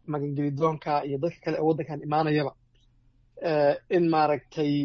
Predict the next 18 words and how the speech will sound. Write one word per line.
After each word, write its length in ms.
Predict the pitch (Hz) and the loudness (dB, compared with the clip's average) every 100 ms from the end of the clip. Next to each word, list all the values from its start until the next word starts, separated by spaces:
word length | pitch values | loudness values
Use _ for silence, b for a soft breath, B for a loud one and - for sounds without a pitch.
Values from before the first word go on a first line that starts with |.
| - | 2
aan 260 | 151 143 143 | 2 2 -2
sharciga 300 | 175 151 156 | -2 0 4
loo 160 | 165 | 4
fududaynin 540 | 160 156 151 151 160 156 | 2 -2 0 2 2 0
oo 340 | - 143 143 147 | -2 -2 -2 -2
maaragtay 540 | 156 151 147 - 147 | -2 -2 -4 -4 -4
la 120 | 147 143 | -2 -4
hayo 320 | 143 151 165 | -4 0 0
inta 140 | 160 - | 0 -6
ay 60 | - | -6
soo 180 | 160 | -4
gelin 180 | 151 147 | -4 0
waddanka. 320 | 165 160 151 160 - _ _ _ _ _ 214 | 0 0 -2 -4 -6 _ _ _ _ _ -8
Marka 140 | 180 | 0
waxaa 180 | 175 180 | 2 6
laga 140 | 180 202 | 8 10
yaabaa 260 | 190 170 180 | 10 8 6
a-, 220 | 185 | 4